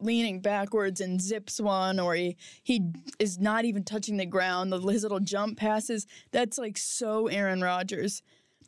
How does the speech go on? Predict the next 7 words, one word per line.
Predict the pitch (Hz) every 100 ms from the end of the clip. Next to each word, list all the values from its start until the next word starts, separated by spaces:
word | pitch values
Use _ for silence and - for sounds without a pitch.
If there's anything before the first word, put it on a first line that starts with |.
| _
But | 214
hopefully | 202 220 240 220
without | 196 - 185 185 -
the | 180 170 170 202 202 - - _ _ _ _ _ - -
craziness | - 196 185 190 175 175 -
and | - 92
the | 196 208